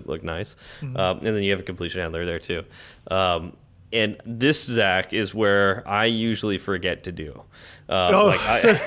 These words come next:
Speaker 2: <laughs> you, you
Speaker 1: <laughs>
Speaker 2: create,
Speaker 1: So
Speaker 2: you create your controller, you create all your actions, you go through all of the work, and then you never show it?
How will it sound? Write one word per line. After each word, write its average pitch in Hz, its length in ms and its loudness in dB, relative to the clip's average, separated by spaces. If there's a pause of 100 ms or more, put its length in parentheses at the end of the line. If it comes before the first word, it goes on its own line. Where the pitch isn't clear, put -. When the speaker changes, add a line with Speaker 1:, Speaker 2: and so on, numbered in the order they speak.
(160)
Speaker 2:
<laughs> 165 260 -6
you, 202 160 4 (460)
you 226 200 2
Speaker 1:
<laughs> - 0 -
Speaker 2:
create, 214 640 4
Speaker 1:
So 185 60 0
Speaker 2:
you 196 80 2
create 208 540 2 (160)
your 175 320 -2
controller, 175 520 2
you 170 140 -2
create 165 340 2
all 185 160 4
your 175 140 4
actions, 147 380 0
you 147 60 -2
go 196 120 4
through 202 160 0
all 170 160 6
of 165 60 0
the 156 100 2
work, 160 260 0
and 156 120 -4
then 147 80 -6
you 139 120 -6
never 131 360 -6
show 131 320 -4
it? 147 120 -8